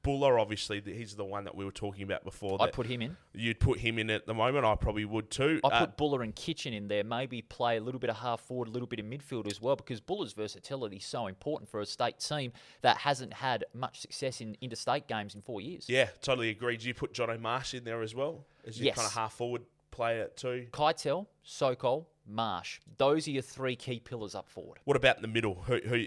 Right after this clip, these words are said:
Speaker 1: I, I think you've gotta reward Milan Murdoch for his
Speaker 2: Oh,
Speaker 1: great
Speaker 2: yeah.
Speaker 1: start to the season
Speaker 2: Oh,
Speaker 1: too.
Speaker 2: yeah. No doubt.
Speaker 1: Uh, who, who, Eastland from Claremont, I'd be throwing him in there too,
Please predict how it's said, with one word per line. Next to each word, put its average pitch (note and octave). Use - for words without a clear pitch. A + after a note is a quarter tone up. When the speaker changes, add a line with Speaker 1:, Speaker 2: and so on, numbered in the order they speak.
Speaker 1:
I, G#2
I -
think A#2+
you've G#2+
gotta C3
reward G#2
Milan G2+
Murdoch G2
for G#2
his G2+
Speaker 2:
Oh, A2+
Speaker 1:
great B2
Speaker 2:
yeah. F#2
Speaker 1:
start -
to G#2
the F#2+
season A2+
Speaker 2:
Oh, C3+
Speaker 1:
too. C3+
Speaker 2:
yeah. D#3+
No C#3+
doubt. F2
Speaker 1:
Uh, G#2+
who, E3+
who, D3+
Eastland F#3
from C3+
Claremont, E3
I'd C#3+
be C#3+
throwing C3+
him C3+
in C3
there B2+
too, D#3